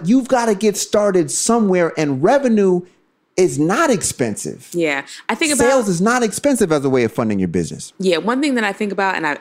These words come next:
Speaker 2: I mention this industry all the time because I just have a lot of respect for it, hairdressers.
Speaker 1: Mm-hmm.
Speaker 2: Hairdressers oftentimes are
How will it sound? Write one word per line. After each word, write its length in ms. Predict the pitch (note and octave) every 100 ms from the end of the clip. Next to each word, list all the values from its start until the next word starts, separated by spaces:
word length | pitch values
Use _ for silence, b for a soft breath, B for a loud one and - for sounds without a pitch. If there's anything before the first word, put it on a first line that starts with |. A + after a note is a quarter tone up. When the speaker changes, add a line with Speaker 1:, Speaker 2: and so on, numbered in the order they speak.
| -
Speaker 2:
I 100 | C3
mention 480 | D3+ D3+ D3 D#3+ D#3
this 160 | D#3
industry 420 | D#3 E3+ F3 F#3+ F3+
all 200 | F#3 F3+
the 60 |
time 300 | F3 F#3 F#3+
because 120 | E3 D3+
I 40 |
just 160 | D3 C#3+
have 140 | C#3
a 40 |
lot 260 | C#3 C#3 C3+
of 60 | D3
respect 340 | - D#3 C#3+
for 180 | - C#3
it, 120 | -
hairdressers. 680 | C4+ E4+ D#4 G3 - E3 D3+ _ -
Speaker 1:
Mm-hmm. 420 | F#2+ E2 A#2 D#3 -
Speaker 2:
Hairdressers 600 | C#4+ G#4 G4 C#4+ C4+ B3
oftentimes 720 | G#3+ A3 A3+ G#3 G#3+ G3 F#3 -
are 420 | E3+ D#3+ D3+